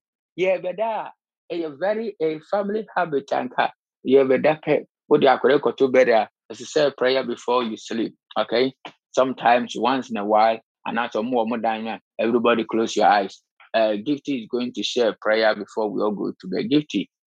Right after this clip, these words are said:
uh, share a prayer. na watoa papa so. Wo de, you are not concerned about so ɔbɛbɔ mpae no papa anaa sɛ ɔmmɔ mpapa. Yɛn nyinaa nim sɛ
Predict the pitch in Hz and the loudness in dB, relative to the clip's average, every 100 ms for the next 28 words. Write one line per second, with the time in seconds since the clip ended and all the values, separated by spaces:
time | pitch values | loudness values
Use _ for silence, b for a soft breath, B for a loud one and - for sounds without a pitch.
0 | _ 101 110 107 135 110 - 95 92 - | _ 2 2 2 2 2 2 0 2 0
1 | - _ _ _ 104 113 117 - 120 117 | -4 _ _ _ -4 -2 -2 0 0 0
2 | 120 113 104 - 110 - _ _ - 147 | -2 -2 -4 -4 -12 -12 _ _ -10 -2
3 | 143 135 127 131 156 - 113 123 131 131 | 0 2 0 0 -6 -6 -10 -8 -6 -4
4 | 113 101 101 101 _ _ _ 131 117 120 | 0 2 2 0 _ _ _ 2 4 2
5 | 123 - 120 127 107 135 120 110 110 - | -2 -6 -2 0 0 0 0 0 -4 0
6 | 117 107 104 107 117 110 110 113 - 120 | 0 0 -2 -6 -8 -6 -8 -8 -2 -2
7 | 139 123 120 107 117 98 | 0 0 -2 0 0 0